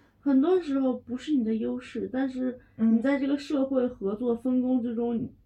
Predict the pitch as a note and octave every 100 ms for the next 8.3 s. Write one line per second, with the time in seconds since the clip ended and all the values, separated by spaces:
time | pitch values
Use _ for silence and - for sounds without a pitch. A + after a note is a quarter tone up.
0 | _ _ - A3 G#3+ G#3 A#3 G#3+ A#3+ -
1 | - _ _ _ _ _ - B4 F#4+ G4
2 | G#4 G#4+ D#4 C#4+ A#3+ B3+ A#3 A3+ A3+ -
3 | A#4+ A#3+ A3+ A3 C#4 - - - _ B3+
4 | C4 F#4+ G4+ F4+ F#4+ E4+ - - F4+ F#4+
5 | G4 G4 D#4+ B3+ A#3 A#3+ B3+ - B3 A#3
6 | D4 D4 C4 E4+ D#4+ D#4+ D#4 A#3 - -
7 | _ C#4+ D4 B3+ G#3+ C#4+ C#4+ - D4+ A3
8 | D#4 C#4 G3+